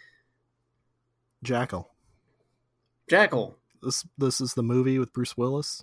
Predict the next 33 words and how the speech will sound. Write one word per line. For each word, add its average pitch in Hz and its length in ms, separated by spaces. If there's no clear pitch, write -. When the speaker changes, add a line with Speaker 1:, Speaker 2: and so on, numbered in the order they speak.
Speaker 1:
and 110 80
Jack 107 220
Black. 123 240
Speaker 2:
That's, - 260
yeah, 220 160
they 117 120
made 120 160
a 127 60
game 143 240
about 98 320
it, 101 120
uh, 104 220
Speaker 1:
Oh, 101 40
cool. 160 160
Speaker 2:
for 127 140
the, 120 400
for 135 200
the 127 100
Nintendo, 151 840
and 127 160
it 117 120
came 135 200
out 127 180
before 127 300
the 110 80
movie, 135 420
which 135 200
is 131 140
a 120 80
little 113 200
weird, 104 300
but 110 300
Speaker 1:
Yeah. 101 100